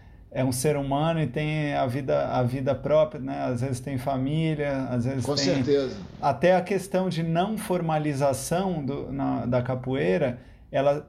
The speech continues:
Speaker 1: tá muito relacionada a isso, porque às vezes o cara precisa trabalhar de segunda a sexta,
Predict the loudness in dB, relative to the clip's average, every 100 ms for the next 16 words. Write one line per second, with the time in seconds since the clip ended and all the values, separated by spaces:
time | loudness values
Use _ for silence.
0 | 0 2 2 -2 -2 0 2 0 0 -2
1 | 0 2 2 2 0 -4 -8 -4 2 2
2 | 2 -2 -2 0 0 0 -2 0 0 2
3 | 2 4 2 2 2 2 0 -6 -8 -8
4 | -2 -2 -2 -2 -2 -2 -4 -6